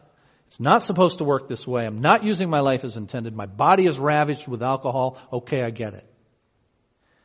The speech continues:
Or I've acquired some sexually transmitted disease. Okay, I get it."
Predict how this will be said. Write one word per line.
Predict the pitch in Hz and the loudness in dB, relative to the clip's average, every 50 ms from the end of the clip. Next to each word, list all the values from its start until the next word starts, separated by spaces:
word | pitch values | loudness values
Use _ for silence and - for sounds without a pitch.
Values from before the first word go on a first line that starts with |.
| _ _ _ _ _ _ | _ _ _ _ _ _
Or | 139 143 | 4 4
I've | 147 147 139 | 4 4 4
acquired | 135 - - - - 165 185 214 208 190 170 - | 0 -4 -6 -2 4 6 6 8 8 6 4 2
some | - 151 135 | -2 -6 -6
sexually | - - 180 170 - - 170 151 | 0 0 0 0 0 -2 -4 -4
transmitted | 143 - 170 151 143 120 135 147 135 127 123 117 | -2 -2 -2 -2 -2 -2 -4 -2 -2 -2 -4 -4
disease. | 123 120 120 180 226 202 143 135 | -6 -2 0 2 2 2 2 0
Okay, | 127 - - 151 135 | -2 -2 -2 -2 0
I | 127 120 | 0 -2
get | 117 127 123 113 | -2 -4 -4 -4
it." | 95 - | -6 -12